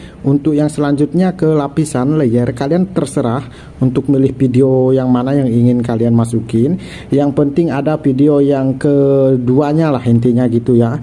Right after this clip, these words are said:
Kemudian yang selanjutnya ini tinggal kalian kecil-kecilkan saja gitu. Nah, bisa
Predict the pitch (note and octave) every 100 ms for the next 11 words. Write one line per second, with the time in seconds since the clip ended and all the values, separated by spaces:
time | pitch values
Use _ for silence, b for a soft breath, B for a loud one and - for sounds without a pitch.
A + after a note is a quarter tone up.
0 | B B B C3 C3 C3 D3 F#3+ F#3+ F#3+
1 | C#3+ A#2+ A#2+ C3+ F3 E3 G3 F#3+ C3+ C#3+
2 | - B2 D#3 D3+ C3+ B2+ B2 - - A#2+
3 | B2 A#2 D#3+ D#3+ G3+ F3 D#3 D#3+ C#3 G#2+
4 | G2+ F#2 F2 - B B B - A2+ G#2+
5 | A2 C3